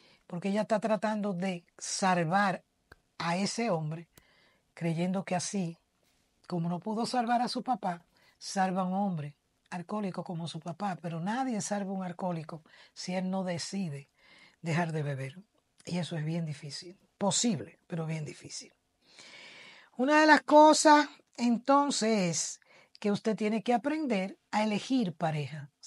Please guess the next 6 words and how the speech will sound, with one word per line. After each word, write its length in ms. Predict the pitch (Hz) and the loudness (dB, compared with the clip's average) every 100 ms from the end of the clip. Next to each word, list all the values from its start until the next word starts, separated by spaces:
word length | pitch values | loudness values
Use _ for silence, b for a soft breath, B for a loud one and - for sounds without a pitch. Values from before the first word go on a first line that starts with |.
| - - - | -12 -12 -6
Y 200 | 202 190 | 0 2
si 300 | - - 175 | 0 -2 0
no 420 | 165 196 320 311 _ _ b b b b b _ _ _ | 2 4 4 2 _ _ b b b b b _ _ _
lo 180 | 269 247 | 8 10
aprende 500 | 226 233 254 269 254 | 10 10 8 6 4
pronto 580 | 214 202 165 151 160 | 4 2 0 -4 -8